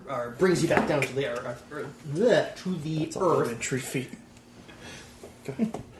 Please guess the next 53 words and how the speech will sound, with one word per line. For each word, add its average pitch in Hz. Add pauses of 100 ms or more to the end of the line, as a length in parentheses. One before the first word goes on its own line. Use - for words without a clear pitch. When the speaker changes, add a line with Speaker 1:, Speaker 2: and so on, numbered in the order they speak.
(120)
Speaker 1:
You 175
sort 208
of 156
realize 170
that, 131
uh, 127
you're 135
staring 165
up 151
into 143
the 127
sky, - (600)
and, 123
uh, 123
you're 123 (720)
unimpeded, 190 (160)
and 151
you 151
sort 180
of 135
look 196
over, 139 (260)
and 147
you 143
kind 185
of 175
have 175
your 147
pistol 220
across 170
your 131
chest, -
and 135
the 131
person 165
that 127
you 135
were 127
just 160
tackling 139
with 131
is 131
laying 139
next 127
to 135
you 123
with 117
a 117
big 127
old 113
bullet 113
hole -
in 101